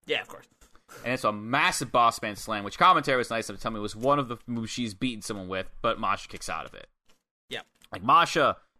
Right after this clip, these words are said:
Speaker 2: Masha is the epitome of, "Fuck you, bitch, I'm not losing." Even though, like,
Speaker 1: No.
Speaker 2: she,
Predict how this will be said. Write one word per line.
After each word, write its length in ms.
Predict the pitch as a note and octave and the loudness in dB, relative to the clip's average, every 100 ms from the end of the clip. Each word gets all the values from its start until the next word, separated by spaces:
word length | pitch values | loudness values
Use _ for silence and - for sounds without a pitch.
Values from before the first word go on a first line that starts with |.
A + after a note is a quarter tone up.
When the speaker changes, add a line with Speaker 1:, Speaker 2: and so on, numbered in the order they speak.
| _ _ - | _ _ 4
Speaker 2:
Masha 360 | D3 F#3 F#3+ | 8 8 4
is 140 | D#3+ C#3+ | 0 2
the 120 | D#3 | 2
epitome 400 | - D3+ D3+ C#3 | 2 0 2 2
of, 160 | A#2+ | 0
"Fuck 320 | - F3 F3 - | 0 0 0 -4
you, 100 | D3+ | -6
bitch, 300 | C#3 C#3+ C3+ | -2 0 0
I'm 80 | B2+ | 2
not 200 | B2 A#2+ | 2 0
losing." 380 | A#2+ F#2+ F2+ - _ | -6 -6 -12 -16 _
Even 220 | C#3 D3 D3 | -6 -4 -2
though, 160 | C#3+ | 0
like, 100 | C3 | 0
Speaker 1:
No. 80 | D3+ | 0
Speaker 2:
she, 120 | - | -4